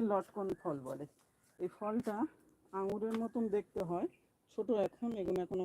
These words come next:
পাকেনি। এটা লটকন, এটা, এটা পারলে এরও খুব টেস্ট আছে, এরও স্বাদ আছে আলাদা। এটা হচ্ছে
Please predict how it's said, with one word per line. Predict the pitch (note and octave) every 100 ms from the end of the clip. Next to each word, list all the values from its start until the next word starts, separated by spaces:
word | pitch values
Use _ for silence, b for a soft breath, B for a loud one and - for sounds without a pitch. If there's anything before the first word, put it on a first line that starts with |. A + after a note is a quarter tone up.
| F3
পাকেনি। | F3 E3+ E3+ F3+ A#3 A#3+
এটা | F#3+ F3+
লটকন, | E3+ - _ C#3+ C3 b b b b _ F3
এটা, | F3 F3+ F#3 - -
এটা | F3 F#3 F#3+
পারলে | F#3 F3 G#3 A3+ F#3+
এরও | G3+ G#3
খুব | A3+ - -
টেস্ট | E3 - - C#3+
আছে, | - D3+ _ - F3+
এরও | F3+ F3+ F3
স্বাদ | - - E3 F3+
আছে | - C#4+ - _ _ _ _ _ -
আলাদা। | F3 E3+ E3+ F3 C#4+ - - _ _ _ - _ _ _ - D3+
এটা | E3+
হচ্ছে | F3+ -